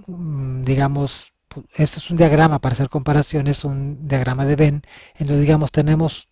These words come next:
este, em, objetos, digamos, un carro. Vamos a decir que vamos a comparar carros. Tenemos un carro, el número uno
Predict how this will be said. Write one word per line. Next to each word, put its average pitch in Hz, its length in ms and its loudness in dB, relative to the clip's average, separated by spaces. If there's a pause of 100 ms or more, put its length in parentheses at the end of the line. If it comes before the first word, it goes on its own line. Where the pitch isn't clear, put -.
(720)
este, 127 920 -6
em, 120 280 -12 (160)
objetos, 156 560 -2
digamos, 139 580 -2 (1000)
un 151 80 -6
carro. 139 400 -2 (340)
Vamos 143 260 -4
a 147 40 0
decir 135 260 -2
que - 80 -2
vamos 139 240 -2
a 147 80 -2
comparar 123 400 -6
carros. 131 480 -6 (580)
Tenemos 139 640 -4 (400)
un 143 280 -8
carro, 143 520 2
el 127 140 -4
número 139 240 -4
uno 170 520 -2